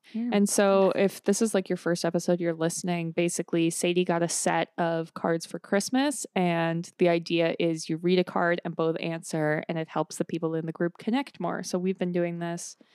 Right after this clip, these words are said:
Speaker 1: Since Christmas.
Speaker 2: Yeah,
Speaker 1: <laughs>
Speaker 2: exactly. And we always share it on Instagram so we can hear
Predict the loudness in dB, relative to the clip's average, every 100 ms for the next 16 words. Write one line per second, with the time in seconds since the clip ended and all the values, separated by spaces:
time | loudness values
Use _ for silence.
0 | _ _ _ _ _ -10 0 0 2 0
1 | 2 4 2 2 4 6 8 8 8 8
2 | 8 6 6 4 4 4 4 4 4 4
3 | 2 2 0 0 -2 -2 -2 0 0 -2
4 | 2 2 4 2 2 0 0 -4 -6 -2
5 | 0 2 2 0